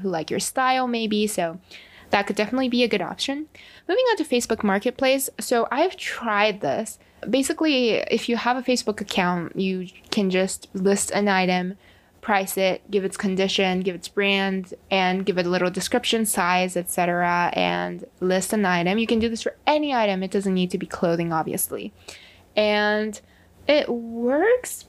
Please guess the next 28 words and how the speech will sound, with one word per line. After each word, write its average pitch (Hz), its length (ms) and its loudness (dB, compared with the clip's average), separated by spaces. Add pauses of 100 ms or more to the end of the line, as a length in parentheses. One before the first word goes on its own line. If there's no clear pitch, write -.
but 233 480 2
you 269 280 0
get 339 320 -2
sometimes 330 540 0
bot-ish - 880 -2
messages. 208 1000 0 (500)
It's - 380 -2
convenient, 240 960 0
and 208 160 -2
people 277 320 0
do 196 540 0 (140)
pick 208 180 -4
up 190 100 -4
things, 190 320 -4
especially 226 460 -2
if 208 120 -2
you're 196 120 2
like 180 200 -2
me 196 200 2
and 180 100 2
you 180 60 2
don't 196 180 0
know 185 100 0
how 185 140 -2
to 180 80 -4
price 180 400 -2
things. - 500 -8 (760)
Sometimes 302 760 0